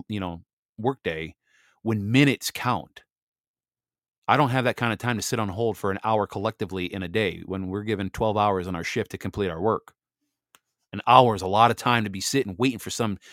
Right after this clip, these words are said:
dipstick on the other end having a smoke break, not picking up the damn phone. And so I sent him a, a, a, a stern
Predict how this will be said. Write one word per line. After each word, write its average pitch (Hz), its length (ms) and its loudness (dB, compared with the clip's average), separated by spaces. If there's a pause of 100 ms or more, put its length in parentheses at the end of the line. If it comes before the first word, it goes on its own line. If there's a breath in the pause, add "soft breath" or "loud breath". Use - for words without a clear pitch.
(200 loud breath)
dipstick 113 520 2
on 110 80 2
the 110 80 0
other 104 240 0
end 120 160 0
having 104 220 0
a 85 60 -10
smoke 135 400 0
break, 95 240 -4
not 107 200 -6
picking 110 240 -6
up 107 100 -6
the 104 80 -12
damn 107 220 -4
phone. 135 380 -2 (1900 loud breath)
And 107 120 -4
so 113 100 2
I 127 120 6
sent 135 280 -2
him 135 120 0
a, 101 260 -2
a, 101 60 -2 (340)
a, 95 220 -4
a 101 60 -6
stern 143 720 0